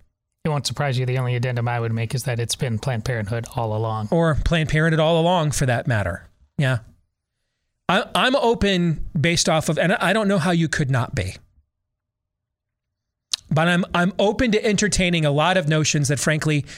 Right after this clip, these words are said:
Speaker 2: weren't even on my radar twenty-six months ago because I had twenty-six other things on my radar. Okay? But I, I don't know how you can't be willing to renegotiate or reconsider your views on a lot of things in light of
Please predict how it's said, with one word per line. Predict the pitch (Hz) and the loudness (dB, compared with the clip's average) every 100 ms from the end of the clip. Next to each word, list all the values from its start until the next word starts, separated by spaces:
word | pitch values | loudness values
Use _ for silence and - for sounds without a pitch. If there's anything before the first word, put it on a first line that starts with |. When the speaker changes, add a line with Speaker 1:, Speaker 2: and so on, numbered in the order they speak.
| - - | -20 -4
Speaker 2:
weren't | 156 180 185 | 0 2 0
even | 190 175 160 - | 0 2 0 0
on | 156 160 | 0 2
my | 151 143 | 2 2
radar | 131 135 139 98 98 | 2 2 2 0 0
twenty-six | - 127 123 131 - | 0 0 0 -2 0
months | 135 127 | 0 0
ago | 127 127 123 | 0 0 0
because | 131 139 127 | 0 0 0
I | |
had | 127 123 117 - - _ - | 2 0 -2 -10 -20 _ -6
twenty-six | - 165 160 160 - | -2 0 2 0 0
other | 180 170 | 0 0
things | - 101 82 - - - _ _ - | 0 -2 -2 -6 -6 -20 _ _ -2
on | 131 | 0
my | 120 | 2
radar. | 120 117 101 - - - _ _ _ _ _ - | 2 0 -2 -4 -10 -20 _ _ _ _ _ -6
Okay? | 117 110 123 - | -2 0 -2 -2
But | 165 156 - - _ _ - | -2 -2 -8 -20 _ _ -4
I, | 156 - | -4 0
I | 165 | 0
don't | 185 | 2
know | 180 170 | 2 2
how | 165 | 2
you | 156 147 | 2 0
can't | - 165 165 - | 0 -2 -2 -2
be | 151 | 0
willing | 143 147 151 | 2 2 0
to | 139 131 | 0 0
renegotiate | 147 143 135 143 139 143 131 - | 0 0 0 0 0 0 0 0
or | 127 | 0
reconsider | 147 147 135 - 143 | 0 0 0 0 0
your | 131 139 | 0 0
views | 131 139 131 | 0 0 0
on | 147 | 0
a | 123 | 0
lot | 117 131 156 | 0 0 0
of | 135 | 0
things | - 107 110 123 | -2 0 0 0
in | |
light | 120 120 135 - | 0 0 0 -2
of | 127 | -6